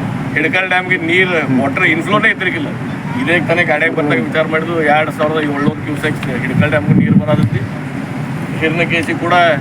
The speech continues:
ಅಂಬೋಲಿದಲ್ಲಿ ಒಳ್ಳೆ ಮಳೆ, ಮಳೆ ಆಗೋದ್ರಿಂದ ಹಿರಣ್ಯಕೇಶದಲ್ಲಿ ಇನ್ಫ್ಲೋ ಚಲೋ ಐತಿ.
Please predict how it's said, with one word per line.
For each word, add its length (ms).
ಅಂಬೋಲಿದಲ್ಲಿ 580
ಒಳ್ಳೆ 260
ಮಳೆ, 240
ಮಳೆ 240
ಆಗೋದ್ರಿಂದ 360
ಹಿರಣ್ಯಕೇಶದಲ್ಲಿ 760
ಇನ್ಫ್ಲೋ 320
ಚಲೋ 260
ಐತಿ. 200